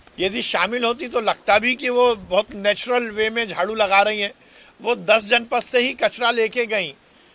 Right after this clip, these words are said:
और उसको खुद ने फैलाया और झाड़ू लगा दी। फोटो opportunity के लिए, केवल media की सुर्खियां बनने के लिए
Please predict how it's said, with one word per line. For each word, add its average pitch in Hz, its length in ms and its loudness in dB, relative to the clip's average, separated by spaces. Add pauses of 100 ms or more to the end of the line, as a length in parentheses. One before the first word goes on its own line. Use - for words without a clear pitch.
(160)
और 214 100 0
उसको 220 260 -2
खुद 202 200 -6
ने 226 160 -6
फैलाया 196 540 2
और 196 160 2
झाड़ू 151 280 -6
लगा 208 280 2
दी। 214 160 -6
फोटो 208 420 -6
opportunity 233 680 -6
के 240 140 -2
लिए, 196 280 -4 (500)
केवल 226 280 0
media 233 380 -2
की 240 160 -6
सुर्खियां 247 540 -2
बनने 208 300 -2
के 190 140 -4
लिए 160 260 -8